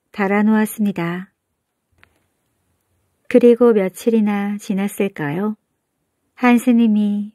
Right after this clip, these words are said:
부부의 집에 시주를 오게 되었습니다.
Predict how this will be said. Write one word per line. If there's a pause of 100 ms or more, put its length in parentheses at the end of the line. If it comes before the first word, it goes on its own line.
(120)
부부의
집에 (420)
시주를
오게
되었습니다.